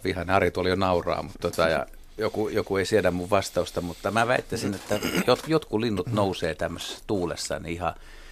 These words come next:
hypähtelemään ja leikkimään ja kokeilemaan ja treenaamaan. Ja mä en ole itse asiassa varisten osalta sitä niin kuin tarkkaillut. Mä oon joskus katsellut kalalokkeja ja harmaalokkeja, ja musta ne, se ei aina näytä edes miltään saalistukselta, kun on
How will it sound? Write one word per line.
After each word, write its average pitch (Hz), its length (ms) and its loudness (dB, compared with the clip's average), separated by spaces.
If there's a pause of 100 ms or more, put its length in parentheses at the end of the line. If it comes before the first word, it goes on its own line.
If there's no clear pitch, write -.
(240)
hypähtelemään 85 640 2
ja 90 100 2
leikkimään 80 520 -2
ja 76 80 -6
kokeilemaan 82 600 -2
ja 78 80 -4
treenaamaan. 78 760 -4
Ja 76 60 -6 (680)
mä 110 60 6
en 110 60 8
ole 120 60 6
itse 131 160 0
asiassa 127 180 2
varisten 135 500 4 (720)
osalta 92 360 0
sitä 95 360 2 (260)
niin 95 140 -8
kuin - 120 -6
tarkkaillut. 110 640 6
Mä 127 60 -2
oon 131 80 4
joskus 135 340 -2 (320)
katsellut 117 440 0
kalalokkeja 92 640 6
ja 92 80 4
harmaalokkeja, 87 880 0
ja 85 60 -4
musta 110 320 -4
ne, 113 120 -8
se - 140 0
ei 107 100 2
aina 113 280 4
näytä 101 380 2
edes 78 220 -6
miltään 87 400 -4
saalistukselta, 85 760 0
kun - 80 0
on 85 80 -2